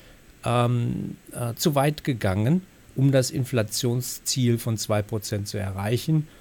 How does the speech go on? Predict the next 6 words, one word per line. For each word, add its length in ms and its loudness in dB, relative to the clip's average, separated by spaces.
Und 220 -4
das 320 0
war 160 2
durch 320 2
das 360 0
Mandat, 760 -2